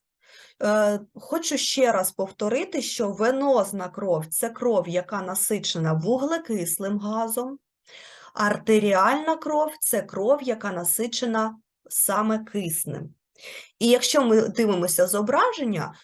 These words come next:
то кров, яка насичена вуглекислим газом, є венозною,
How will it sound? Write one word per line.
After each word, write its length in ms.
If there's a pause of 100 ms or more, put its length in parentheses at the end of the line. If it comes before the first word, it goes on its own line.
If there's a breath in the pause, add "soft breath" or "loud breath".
(140 loud breath)
то 140
кров, 380
яка 340
насичена 760
вуглекислим 920
газом, 500
є 140
венозною, 840